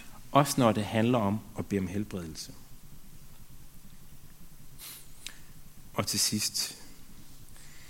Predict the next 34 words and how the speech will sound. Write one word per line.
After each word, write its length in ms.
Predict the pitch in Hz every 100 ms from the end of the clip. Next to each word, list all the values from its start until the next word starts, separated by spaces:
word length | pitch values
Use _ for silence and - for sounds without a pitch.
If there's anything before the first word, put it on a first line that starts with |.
| - - - - - - - - - - -
Jesus, 680 | 123 151 - 104 - - - - - - - - - - -
han 180 | - 113
kan 240 | - 110
helbrede. 520 | 107 101 101 92 85 85 90 - - - - - - - - - - - - -
Han 140 | 101
gjorde 460 | 92 120 123 143 117
det, 120 | 90 - - - -
da 40 |
han 100 | 101
gik 260 | 92 120 -
på 80 | 104
jorden, 300 | 113 123 107
og 80 |
han 120 | 101 101
gør 260 | 117 123
det 160 | 139 127
i 60 |
dag. 300 | 95 95 92 - - - - - - - - - - - - - - -
Han 160 | - 117
gør 240 | 123 139
det 120 | 156 143
for 120 | 143
at 80 | 123
bekræfte 800 | 127 - - 147 165 - 120 101
troen, 560 | - - 160 156 95
han 120 | 98
gør 100 | 104
det 60 | 143
for 80 | 143
at 60 |
bekræfte 580 | 127 143 - 156 165 -
det 120 | 120
nye 240 | 127 139 151
liv, 300 | 139 180